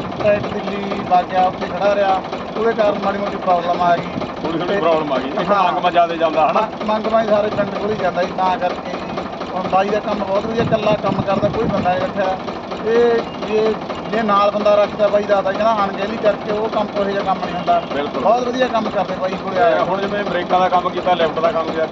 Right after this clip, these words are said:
Speaker 2: ਲਿਫਟ ਕਰਦੀ ਅੱਧਾ ਦਾ ਸੂਟ
Speaker 1: ਹਾਂ
Speaker 2: ਕੰਟਰੋਲ?
Speaker 1: ਬਾਈ, ਲਿਫਟ ਬਹੁਤ ਵਧੀਆ। ਪਹਿਲਾਂ ਵੀ ਮਿਸਤਰੀ ਕੋਲ ਕੰਮ ਕਰਾਇਆ ਸੀ, ਰੁਪਈਏ ਵੱਧ ਲਾ ਕੇ, ਪਰ ਉਹੀ ਜਿਹੀ ਗੱਲ ਨਹੀਂ ਗਈ।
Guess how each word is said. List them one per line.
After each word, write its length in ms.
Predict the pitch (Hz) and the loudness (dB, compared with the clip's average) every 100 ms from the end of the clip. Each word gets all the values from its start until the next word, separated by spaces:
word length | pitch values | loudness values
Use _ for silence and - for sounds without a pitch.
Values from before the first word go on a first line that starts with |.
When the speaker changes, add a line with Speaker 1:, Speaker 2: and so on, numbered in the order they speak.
| - | -2
Speaker 2:
ਲਿਫਟ 280 | 147 165 185 | 0 0 0
ਕਰਦੀ 320 | 180 185 240 | 0 2 2
ਅੱਧਾ 180 | 254 262 | 2 2
ਦਾ 140 | 247 | 2
ਸੂਟ 140 | 220 202 | 0 -2
Speaker 1:
ਹਾਂ 60 | |
Speaker 2:
ਕੰਟਰੋਲ? 300 | 185 208 220 | 0 2 4
Speaker 1:
ਬਾਈ, 180 | 220 226 | 4 2
ਲਿਫਟ 260 | 214 208 - | 0 -2 -2
ਬਹੁਤ 240 | 180 202 | -2 -2
ਵਧੀਆ। 300 | 208 202 214 | -2 -2 0
ਪਹਿਲਾਂ 340 | 190 202 226 269 | 0 0 0 2
ਵੀ 60 | |
ਮਿਸਤਰੀ 360 | 262 240 226 226 | 2 0 -2 -2
ਕੋਲ 200 | 208 220 | -2 -2
ਕੰਮ 240 | 214 208 | -2 -2
ਕਰਾਇਆ 280 | 202 202 196 | -2 0 0
ਸੀ, 80 | 190 | -2
ਰੁਪਈਏ 300 | 190 190 202 | -2 -2 0
ਵੱਧ 220 | 175 190 | 0 0
ਲਾ 180 | 220 208 | 0 0
ਕੇ, 180 | 202 202 | -2 -2
ਪਰ 120 | 202 | 0
ਉਹੀ 200 | 208 202 | 0 0
ਜਿਹੀ 160 | 202 196 | -2 0
ਗੱਲ 180 | 180 175 | 0 -2
ਨਹੀਂ 120 | 170 | -6
ਗਈ। 180 | - | -6